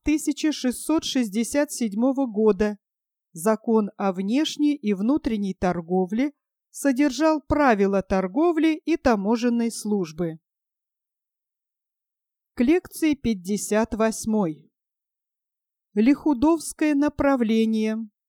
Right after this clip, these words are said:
Братья Иоанн Никий и Софроний Лихуды в тысяча шестьсот восемьдесят пятом году прибыли из Греции в Россию.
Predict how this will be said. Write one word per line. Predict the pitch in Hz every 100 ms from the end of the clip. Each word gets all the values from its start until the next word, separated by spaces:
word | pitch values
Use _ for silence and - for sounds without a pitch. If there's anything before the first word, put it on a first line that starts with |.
| _ _ _ _ _ -
Братья | 190 262 294 294 262 254 220 -
Иоанн | 247 269 269 269 254 220
Никий | 208 254 330 - 202 165 -
и | 247 254 -
Софроний | - 262 254 - 269 285 254 233 220 - 202
Лихуды | 208 240 - 311 247 170 151 -
в |
тысяча | - 302 311 294 302
шестьсот | - 285 302 277
восемьдесят | 262 277 294 247 254 262 -
пятом | 269 269 262 226
году | 226 214 277
прибыли | - 240 254 254 240
из | 240 190
Греции | 180 247 262 - 254
в | 233
Россию. | 247 262 - 247 180 165